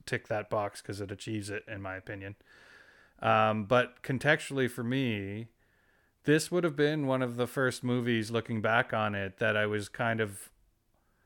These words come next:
uh, because of the nature of the filmmaking,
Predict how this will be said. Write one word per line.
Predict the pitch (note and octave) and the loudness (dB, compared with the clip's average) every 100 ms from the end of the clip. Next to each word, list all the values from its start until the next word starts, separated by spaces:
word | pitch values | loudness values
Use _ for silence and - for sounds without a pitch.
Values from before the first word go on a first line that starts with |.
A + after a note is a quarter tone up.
| _ _ _ _ A#2 | _ _ _ _ 0
uh, | A2 G#2+ | 2 2
because | G#2 A2+ C#3+ C3 | 0 -2 2 2
of | C3 A#2+ | 2 0
the | B2 | 0
nature | A#2 A#2+ A#2 B2 | 2 2 0 0
of | G#2+ G2+ | 0 -2
the | |
filmmaking, | G2+ - D#3 B2+ A2 G2+ G#2+ G#2 G2+ G2 A2 | -6 -2 0 2 0 -2 -6 -6 -6 -8 -10